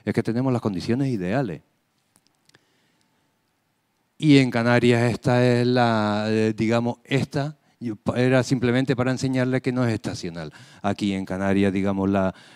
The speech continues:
la preocupación, como la tenemos establecida, pues entonces la preocupación es continua. Y entonces, pues, mm, siempre vamos a estar, eh, buscando y rebuscando en internet o donde sea,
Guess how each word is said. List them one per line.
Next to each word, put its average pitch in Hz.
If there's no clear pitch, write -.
la 95
preocupación, 101
como 98
la 92
tenemos 107
establecida, 104
pues 104
entonces 101
la 107
preocupación 98
es 85
continua. 80
Y 120
entonces, 95
pues, 95
mm, 90
siempre 104
vamos 104
a 104
estar, 110
eh, 95
buscando 113
y 117
rebuscando 117
en 98
internet 107
o 104
donde 120
sea, 107